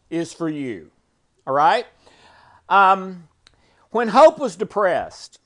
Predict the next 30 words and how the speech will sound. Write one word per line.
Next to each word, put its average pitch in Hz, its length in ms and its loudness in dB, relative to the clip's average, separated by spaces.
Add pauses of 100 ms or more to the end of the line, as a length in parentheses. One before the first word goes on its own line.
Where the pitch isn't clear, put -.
(120)
the 165 160 -8
twelve 226 540 4 (520)
first 254 300 2
twelve 220 340 2
years 190 220 -4
of 165 80 -4
our 160 140 0
marriage, 143 580 -6
when 156 100 -10
she 180 240 -6
was 147 460 -6 (180)
depressed, 143 600 -2
a 156 60 -8
lot 180 180 4
of 202 40 0
that 185 200 -2
time 165 300 -6
severely 165 680 0
depressed, 120 680 -12 (1080)
it 196 100 -8
was 190 160 -4
interesting 208 540 -4
to 175 60 -6
me 165 280 -6
because 170 560 -6 (1120)
she 302 300 -4
could 240 240 0
do 208 680 -2 (800)
one 247 800 2 (120)
thing, 175 600 -4